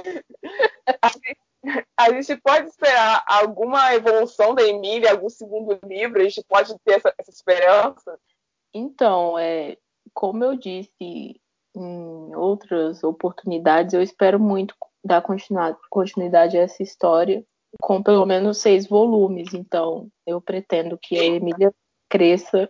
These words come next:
Speaker 2: <laughs> um pouco. É que, na verdade, será um universo de Rio Pomba, Rio Pomba verso. <laughs> E aí
Speaker 1: Harry Potter.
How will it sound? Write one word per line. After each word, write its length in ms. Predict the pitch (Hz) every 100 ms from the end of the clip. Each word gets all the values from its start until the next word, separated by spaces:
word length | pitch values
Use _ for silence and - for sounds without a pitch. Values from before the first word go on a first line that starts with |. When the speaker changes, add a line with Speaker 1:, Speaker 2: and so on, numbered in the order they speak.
| _
Speaker 2:
<laughs> 320 | 320 - -
um 180 | 233 208
pouco. 560 | 240 - 165 - - - - - - - _
É 80 | -
que, 120 | 208
na 80 | 214
verdade, 420 | 185 190 185 185
será 420 | - 208 185 175 180
um 280 | 190 202
universo 880 | 202 202 208 196 175 180 208 - 214
de 180 | 202 196
Rio 280 | 196 202 220 -
Pomba, 600 | 190 175 175 170 165 185 _
Rio 140 | 208 208
Pomba 400 | - 202 220 196
verso. 440 | 170 156 - - -
<laughs> 720 | - - - 392 392 330 339 - - - - - - - 262 302 - - 214 349 539 330 302 - - - _ _ _ 427 - - - - -
E 120 | 220
aí 200 | 220 233
Speaker 1:
Harry 540 | 226 220 220 226 233 - - 320 254 269 -
Potter. 760 | 226 220 226 226 220 - 381